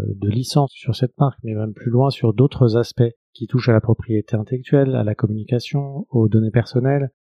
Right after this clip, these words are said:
à tous les éléments qu'on sait traiter. Et c'est très rassurant parce que les clients se disent, bah, en fait,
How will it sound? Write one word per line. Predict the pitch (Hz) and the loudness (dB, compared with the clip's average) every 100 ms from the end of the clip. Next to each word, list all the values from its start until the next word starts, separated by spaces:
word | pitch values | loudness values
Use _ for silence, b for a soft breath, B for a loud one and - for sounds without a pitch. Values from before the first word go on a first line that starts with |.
| _ | _
à | 113 107 | 0 0
tous | 131 | 0
les | 117 113 | -2 0
éléments | 120 117 120 | 0 0 -2
qu'on | - 110 | -6 -4
sait | 113 | -4
traiter. | - 110 135 185 _ _ - | -4 -6 -4 -6 _ _ -16
Et | - | -4
c'est | 127 | -4
très | - 131 | 2 2
rassurant | 131 - 139 175 | 2 2 2 2
parce | 180 - | 0 0
que | 139 135 120 | 2 2 2
les | 120 | -2
clients | - 127 156 | -2 0 0
se | 139 | 0
disent, | 123 143 | -2 2
bah, | 123 117 - 262 | 4 4 -4 -8
en | 147 | -4
fait, | 110 147 | 0 0